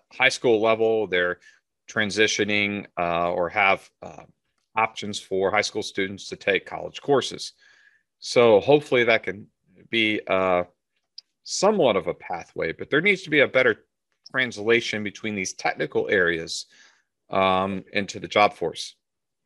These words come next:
It is quite a controversial topic. I'm not gonna dive into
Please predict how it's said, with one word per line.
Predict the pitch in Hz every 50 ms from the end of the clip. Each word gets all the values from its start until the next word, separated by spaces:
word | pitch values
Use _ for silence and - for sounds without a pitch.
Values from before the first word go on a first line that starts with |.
| _ _ _ _ _ _ _ _ _ _ _ _ _ _ _ _ _
It | - 120
is | 135 131 -
quite | - 123 123 123 -
a |
controversial | - - 120 113 - - 113 113 - - 113
topic. | 104 - 123 120 123 - 135 123 - - - _ _ _ _ _ _ -
I'm | - 107
not | 110 -
gonna | 98 101 98
dive | 90 - 101 104 107 104 98
into | 104 92 85 - - 131 113 - -